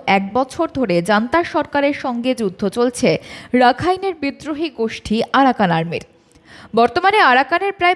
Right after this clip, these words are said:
পঁচানব্বই শতাংশ এলাকাই আরাকান আর্মির দখলে।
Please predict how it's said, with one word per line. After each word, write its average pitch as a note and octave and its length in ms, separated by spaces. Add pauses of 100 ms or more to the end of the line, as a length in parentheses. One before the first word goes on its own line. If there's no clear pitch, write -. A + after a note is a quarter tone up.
পঁচানব্বই D#4+ 680
শতাংশ E4 560
এলাকাই D4+ 480
আরাকান A#3+ 380
আর্মির F#3+ 320
দখলে। E3 420